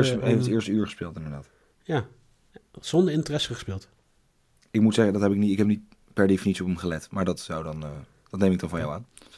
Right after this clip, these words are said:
Speaker 2: Ik denk eigenlijk heel simpel deze wedstrijd, hè. Ehm, ik denk, ik weet niet of het weer, eh, zo'n uitslag gaat worden. Ik denk niet dat de woorden van Ulte en Van Os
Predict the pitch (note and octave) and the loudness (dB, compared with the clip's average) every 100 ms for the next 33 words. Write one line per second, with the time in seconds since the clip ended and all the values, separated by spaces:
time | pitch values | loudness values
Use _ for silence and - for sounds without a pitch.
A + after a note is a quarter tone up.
0 | - - - - - - - _ _ - | -20 -20 -20 -20 -20 -20 -20 _ _ -4
1 | B2+ D#3+ - D3+ C#3+ C#3 C#3 C#3 B2 A2+ | 4 4 6 2 4 6 6 6 4 4
2 | G#2+ G#2+ - G#2+ G#2+ C#3 - - - G#2+ | 2 0 0 -2 -2 -6 -8 -16 -8 -6
3 | G2+ F#2+ F#2+ F#2+ F#2+ - _ _ _ _ | -4 -4 -4 -6 -8 -12 _ _ _ _
4 | _ _ _ _ _ _ _ _ _ - | _ _ _ _ _ _ _ _ _ -20
5 | _ _ _ _ _ - G#2+ B2+ C3 B2+ | _ _ _ _ _ -14 -2 2 2 0
6 | A2+ A#2 G#2 G2+ - G2 G2+ A2+ A#2 A#2 | 2 2 2 -4 -6 -2 2 4 2 0
7 | A#2 - G#2 A#2 A2 A2 - A2+ A2 A2+ | -2 -2 0 0 0 -4 -4 -6 -4 -2
8 | B2 G2+ A2 G#2+ A2 A2 G#2 G2+ A2 G#2+ | -2 -2 -2 -2 -2 -2 -2 0 2 0
9 | G#2+ G2 G2 - G#2 - G#2 G2 G2 F#2+ | -2 -4 -6 -8 -8 -4 -4 -2 -4 -4
10 | G#2 G2 - - | -4 -4 -6 -12